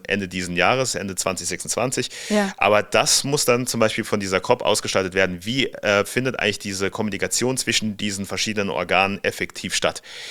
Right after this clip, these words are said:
Speaker 1: Das ist ein ganz zentrales Thema, was quasi,
Speaker 2: Mhm.
Speaker 1: was, was sehr wichtig ist.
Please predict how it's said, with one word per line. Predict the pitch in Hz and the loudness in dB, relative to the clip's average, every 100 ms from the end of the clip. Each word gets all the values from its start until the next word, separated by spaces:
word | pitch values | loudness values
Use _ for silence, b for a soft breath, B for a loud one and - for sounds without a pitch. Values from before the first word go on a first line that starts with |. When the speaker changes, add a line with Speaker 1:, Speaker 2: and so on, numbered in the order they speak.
| B B B | B B B
Speaker 1:
Das | 123 117 | 2 2
ist | |
ein | 120 117 143 123 | 2 4 4 4
ganz | 127 143 - | 2 4 2
zentrales | - 120 110 113 117 110 - - - - - | 2 2 4 6 6 2 0 -4 -20 -20 -8
Thema, | - 131 139 120 95 | 0 2 4 4 4
was | 95 - | 2 0
quasi, | 98 98 92 101 | 2 2 2 0
Speaker 2:
Mhm. | 101 | 2
Speaker 1:
was, | 98 - | 0 0
was | 95 - | 0 2
sehr | 98 | 2
wichtig | 120 143 135 | 0 -2 -2
ist. | 147 | -4